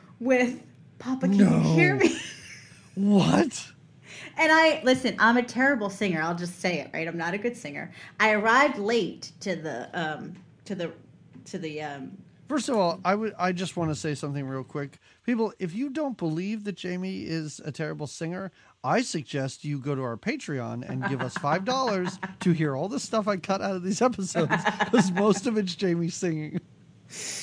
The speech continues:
Speaker 1: And it's not good. I know that. I love to do it because
Speaker 2: Mm-hmm.
Speaker 1: I feel the passion in it, but it doesn't translate. But anyway, I auditioned.
Speaker 2: Passion's half of it.
Speaker 1: <laughs> That's exactly right. And Barbara will teach you that. I auditioned with, um,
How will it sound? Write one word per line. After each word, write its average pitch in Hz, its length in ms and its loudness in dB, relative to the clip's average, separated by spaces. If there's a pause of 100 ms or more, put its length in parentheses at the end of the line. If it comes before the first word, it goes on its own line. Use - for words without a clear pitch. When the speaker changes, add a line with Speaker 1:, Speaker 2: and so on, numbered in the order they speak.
(240)
Speaker 1:
And 285 100 0
it's - 200 0
not 381 280 4
good. 427 160 4
I 311 220 6
know 392 300 6
that. 156 320 2
I 277 180 8
love 247 600 6
to 196 100 -6
do 220 240 2
it 90 200 -4 (220)
because 185 360 0
Speaker 2:
Mm-hmm. 131 80 2
Speaker 1:
I 202 200 8
feel 190 240 0
the 156 80 -6
passion 185 500 4
in 131 120 -6
it, - 220 -8
but 165 360 -4
it 180 180 -4
doesn't 202 320 0
translate. - 600 -4 (420)
But 254 140 6
anyway, 226 520 6
I 220 500 4
auditioned. 196 200 2
Speaker 2:
Passion's 370 500 6
half 285 360 4
of 240 160 0
it. 175 380 0
Speaker 1:
<laughs> - 20 -20
That's 349 240 2
exactly 427 480 6 (320)
right. - 160 -4 (320)
And 269 180 6
Barbara 320 320 6
will 330 140 -2
teach 392 300 -2
you 294 80 -4
that. 170 220 -2 (260)
I 254 100 4 (120)
auditioned 285 440 0
with, 208 320 -2 (100)
um, 165 420 0